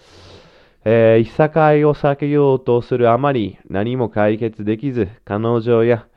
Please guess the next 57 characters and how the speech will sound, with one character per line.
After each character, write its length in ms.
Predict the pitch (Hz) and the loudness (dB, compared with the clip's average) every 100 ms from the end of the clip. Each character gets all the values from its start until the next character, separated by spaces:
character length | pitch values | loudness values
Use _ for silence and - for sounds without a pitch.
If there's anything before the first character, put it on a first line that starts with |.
| _ _ _ _ | _ _ _ _
妻 440 | - 123 135 127 | -6 -2 0 2
を 240 | 95 85 - - | 0 -2 -8 -8
イ 80 | 98 | 0
ラ 100 | 113 | 0
イ 120 | 117 | 0
ラ 160 | 123 98 | -2 -4
さ 200 | 104 107 | -6 -8
せ 200 | - 127 | -6 -4
る 100 | 113 | -2
男。 460 | 90 92 90 - _ | -2 -4 -4 -6 _
え 200 | 95 92 82 | -2 -2 -2
ー、 20 | |
今 140 | 104 | -2
ま 160 | 120 147 | -2 0
で 220 | 135 - - _ _ _ _ | 0 -4 -8 _ _ _ _
イ 80 | 98 | -4
ラ 80 | 101 | -2
イ 80 | 104 | -2
ラ 100 | 120 | -2
に 140 | 95 | -4
さ 220 | - 101 | -6 -10
せ 100 | - | -10
て 140 | - 113 | -10 -8
い 80 | |
た、 300 | 123 156 104 _ _ _ _ _ _ _ | -8 -8 -10 _ _ _ _ _ _ _
え 1300 | - 95 90 90 87 87 87 87 85 85 80 60 52 - | -6 -2 -2 -2 -2 -4 -4 -4 -6 -8 -10 -10 -10 -10
ー、 60 | 110 | -8
元 300 | 104 123 113 | -6 -6 -6
カ 120 | 123 | -4
ノ 120 | 117 | -4
た 140 | 110 | -4
ち、 340 | - - - - | -6 -12 -20 -10
え 120 | 98 | -8
ー、 60 | 90 | -8
付 120 | - | -4
き 80 | 123 | -4
合 40 | |
っ 40 | 123 | -4
て 80 | |
た 340 | 107 90 82 - | -6 -6 -6 -10
女 260 | - 98 107 | -8 -6 -4
の 60 | 101 | -6
人、 340 | - 92 82 | -4 -4 -2
申 120 | 87 | -4
し 80 | 95 | -6
訳 120 | 104 | -6
ご 20 | 104 | -4
ざ 80 | 98 | -6
い 20 | |
ま 80 | 95 | -8
せ 100 | 95 | -10
ん。 160 | - - _ - | -12 -18 _ -10
す 60 | |
い 40 | 98 | -8
ま 100 | 98 | -6
せ 100 | |
ん。 100 | - | -8